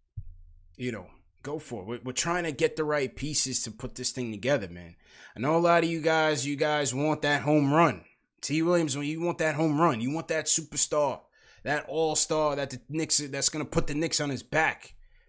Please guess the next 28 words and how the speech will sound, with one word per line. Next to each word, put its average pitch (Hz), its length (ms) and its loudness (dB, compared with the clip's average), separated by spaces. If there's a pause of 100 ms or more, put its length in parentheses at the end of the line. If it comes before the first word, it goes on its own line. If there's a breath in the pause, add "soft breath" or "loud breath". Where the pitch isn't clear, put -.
(140)
Maybe 180 240 -4
that, 175 320 -2
that 175 160 0
might 190 180 -2
not 190 160 -4
be 190 80 -4
the 170 80 -2
draft 185 360 -4
for 131 220 -4
it. - 80 -18 (640)
I'm 147 120 -8
just 160 160 -4
being 170 160 2
realistic. 156 540 2 (600)
We 127 120 -10
gotta 180 160 -2
be 156 120 0
realistic. 151 520 -2
That 131 300 -2 (280 soft breath)
it, 113 220 -8
the, 135 140 -4 (120)
the, 107 180 -8 (100)
this 104 220 2
draft 175 460 2
may 151 280 2
not 143 400 -2
be 139 260 -4
it. - 240 -6